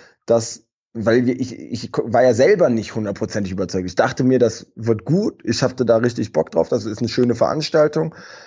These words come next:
aber, aber ich konnte ja nicht sagen, ich konnte ja auf keinerlei Erfahrungswerte zurückgreifen. Ich konnte ja nicht sagen, äh, „Kommt dahin, das wird, äh, äh, an dem Tag eine vier Kilometer Schlange vor der Tür geben, wie das, äh, Gelände noch nie gesehen hat. Die Leute werden in der Schlange umfallen.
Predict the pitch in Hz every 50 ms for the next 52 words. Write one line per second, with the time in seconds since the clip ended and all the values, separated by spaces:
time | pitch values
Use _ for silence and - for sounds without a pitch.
0 | - _ _ _ - 113 120 110 104 104 101 85 - - _ _ _ _ - 104
1 | 95 95 101 87 - - - - 123 117 117 - 117 107 107 101 - - 107 104
2 | 107 107 104 95 - 101 101 - - 127 127 110 - - 117 110 107 101 101 98
3 | 80 101 - - 139 147 190 131 104 - 117 - - - - - - - - -
4 | - - - 120 107 113 104 104 95 92 104 95 92 98 98 87 - - - -
5 | - _ - - 107 101 98 85 78 - - 131 123 113 113 107 101 107 113 120
6 | 131 135 117 110 101 107 113 110 - - - - - 113 113 107 101 98 76 69
7 | 107 113 104 98 92 - - 107 104 104 104 98 - 110 107 107 - - 110 -
8 | - 110 110 - 110 101 101 101 104 101 113 107 110 - 120 117 120 120 117 123
9 | 123 120 120 117 - 131 127 123 120 120 123 120 117 110 104 107 101 - - -
10 | - - - - - - 107 104 107 110 110 113 110 107 104 104 110 110 104 104
11 | 107 95 90 98 104 110 117 123 127 120 117 107 107 107 110 - 107 104 107 107
12 | 107 107 104 110 101 - 107 107 110 107 - - 104 110 101 - - 117 120 123